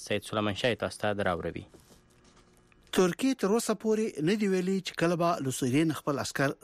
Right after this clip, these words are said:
Speaker 2: راوباسي او د یوه ټاکلي تصمیم اوقات له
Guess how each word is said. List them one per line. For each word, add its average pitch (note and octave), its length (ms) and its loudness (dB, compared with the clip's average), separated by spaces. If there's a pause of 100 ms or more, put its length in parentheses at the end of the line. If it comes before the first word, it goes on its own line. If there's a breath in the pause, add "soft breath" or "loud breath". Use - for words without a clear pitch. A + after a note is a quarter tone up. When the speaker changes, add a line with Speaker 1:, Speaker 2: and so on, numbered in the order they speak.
Speaker 2:
راوباسي A#2 500 0 (680 loud breath)
او C#3 100 4
د C3 160 0
یوه C#3+ 240 0
ټاکلي A3+ 340 0 (220)
تصمیم D3+ 320 0
اوقات E3 380 0
له E3+ 40 4